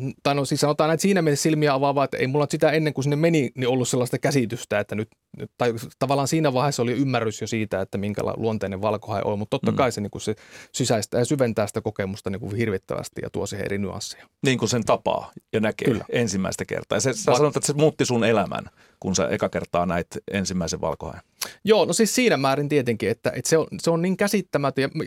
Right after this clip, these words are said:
Speaker 1: sanotaan näin päin, että, että mä näin sen saman ilmiön joka ikisessä ihmisessä, ketkä siellä kävi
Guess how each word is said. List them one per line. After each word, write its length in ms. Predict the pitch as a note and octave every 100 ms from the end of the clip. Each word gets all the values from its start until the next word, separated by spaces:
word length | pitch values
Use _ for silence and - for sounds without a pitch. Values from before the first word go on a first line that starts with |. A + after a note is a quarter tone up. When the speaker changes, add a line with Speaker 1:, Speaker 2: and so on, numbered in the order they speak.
| -
Speaker 1:
sanotaan 300 | G3+ G#3 F3+
näin 180 | F#3 D3
päin, 160 | A#2+
että, 200 | A#2 - - - - -
että 340 | C3 - C#3 - _ -
mä 240 | C#3+ E3
näin 280 | F3+ F#3+ D#3+
sen 140 | E3
saman 360 | D3+ F#3 F3+ C#3
ilmiön 380 | C#3 D#3 B2+ A2+
joka 220 | B2 C3 A#2+
ikisessä 540 | E3+ D3+ B2+ A2 A#2+
ihmisessä, 440 | - B2+ A2+ - G#2+
ketkä 280 | G#2+ -
siellä 200 | A2+ A2 A2+
kävi 340 | B2+ A2 G2